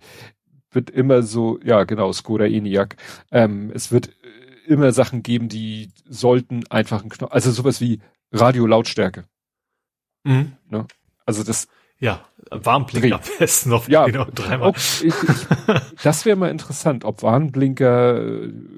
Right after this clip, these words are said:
Speaker 2: Ich glaube, das ist wahrscheinlich Pflicht, dass du das, äh, mit einem
Speaker 1: Einfach
Speaker 2: Knopf und auch muss, muss rot sein und so
Speaker 1: so
Speaker 2: weiter und
Speaker 1: dicker Notausknopf, wo du so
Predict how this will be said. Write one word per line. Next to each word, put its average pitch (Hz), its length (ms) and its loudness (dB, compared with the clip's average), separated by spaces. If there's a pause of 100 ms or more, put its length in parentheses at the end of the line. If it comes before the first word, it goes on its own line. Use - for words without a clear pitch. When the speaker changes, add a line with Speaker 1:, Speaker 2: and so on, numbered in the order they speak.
(600)
Speaker 2:
Ich - 60 -20
glaube, 90 140 -8
das 95 40 -12
ist 92 80 -8
wahrscheinlich 101 260 -4
Pflicht, - 680 -6
dass - 240 -8
du 120 60 -8
das, - 480 -8
äh, 95 360 -8
mit 113 280 -8
einem 107 240 -4
Speaker 1:
Einfach 120 80 0
Speaker 2:
Knopf - 260 -4
und 107 120 -8
auch 113 180 -6
muss, - 380 -8
muss 104 200 -12
rot 113 300 -4
sein 104 300 0
und 104 180 -8
so 101 140 -6
Speaker 1:
so 113 100 0
Speaker 2:
weiter 107 300 -8
und - 180 -6
Speaker 1:
dicker 101 260 2
Notausknopf, 104 880 0
wo 98 60 -6
du 92 80 -10
so 92 160 -18